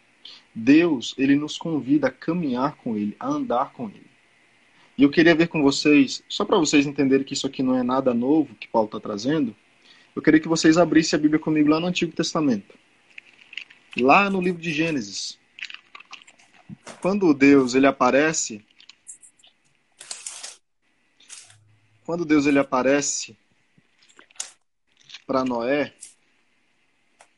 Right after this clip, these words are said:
ele pede algo muito especial pra Noé. Capítulo seis, versículo nove.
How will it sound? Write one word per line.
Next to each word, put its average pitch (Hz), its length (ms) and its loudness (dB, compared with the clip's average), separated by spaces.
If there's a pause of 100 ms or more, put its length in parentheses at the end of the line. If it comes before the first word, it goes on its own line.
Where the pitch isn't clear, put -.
(1200)
ele 123 140 -6
pede 135 280 2
algo 139 220 4
muito 143 200 -2
especial 151 540 -4
pra 139 160 -4
Noé. 117 300 -6 (3000)
Capítulo 147 420 -2
seis, 135 680 -4 (2000)
versículo 156 1200 -2
nove. 135 680 0